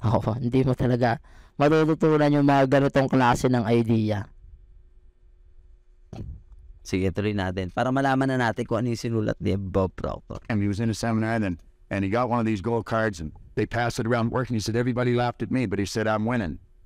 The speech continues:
Speaker 3: Now, I didn't read the card in front of anyone any longer, but I kept reading it. I'd go to the bathroom, I'd sit in the toilet, lock the door, and I'd read the card, right? <laughs> And they, uh,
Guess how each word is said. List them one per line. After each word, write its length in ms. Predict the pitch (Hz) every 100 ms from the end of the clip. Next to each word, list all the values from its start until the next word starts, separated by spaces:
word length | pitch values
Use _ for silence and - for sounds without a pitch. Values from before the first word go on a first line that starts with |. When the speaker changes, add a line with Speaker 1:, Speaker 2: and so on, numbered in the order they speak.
| - - _ -
Speaker 3:
Now, 180 | 127 139
I 180 | - 160
didn't 180 | 262 226
read 160 | 202 151
the 80 |
card 240 | - 165 131
in 100 | 113
front 240 | - 220 226
of 60 |
anyone 300 | 139 110 107
any 160 | 101 98
longer, 300 | 98 98 120
but 100 | 127
I 120 | 127
kept 240 | 123 139 143
reading 200 | 127 90
it. 140 | 64 - -
I'd 140 | 117
go 60 | 113
to 40 |
the 60 | 104
bathroom, 480 | 110 110 - 147
I'd 100 | 113
sit 120 | 87 135
in 60 | -
the 60 |
toilet, 360 | 101 101 104 123
lock 320 | 107 113 113
the 80 | 78
door, 300 | 113 104 113
and 200 | 95 - - -
I'd 260 | 98 95 95
read 240 | 92 101
the 60 | 98
card, 300 | 151 160 101
right? 220 | 107 127
<laughs> 600 | - - - 151 160 131
And 120 | 120
they, 280 | 117 110 107
uh, 120 | 110